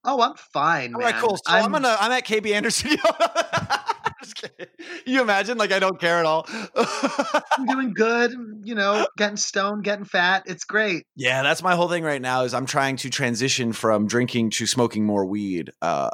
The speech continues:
Speaker 2: as a, as a means of coping because, uh, I am in one of those quarantine phases of,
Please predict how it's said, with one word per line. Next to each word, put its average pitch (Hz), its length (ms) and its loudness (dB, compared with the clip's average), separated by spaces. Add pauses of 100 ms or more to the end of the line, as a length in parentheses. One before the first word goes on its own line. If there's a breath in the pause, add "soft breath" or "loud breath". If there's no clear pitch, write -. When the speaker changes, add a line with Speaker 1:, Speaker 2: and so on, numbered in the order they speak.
Speaker 2:
as 98 220 0
a, 82 200 -4
as 107 160 -2
a 80 260 -2 (320)
means 127 260 2
of - 120 -8
coping 131 420 0
because, 110 540 -2 (500 loud breath)
uh, 92 400 0
I 113 140 2
am 113 120 0
in 110 140 -2
one 113 160 -2
of 104 80 -8
those 98 240 -4
quarantine 107 480 -4
phases 90 500 -6
of, 87 380 -10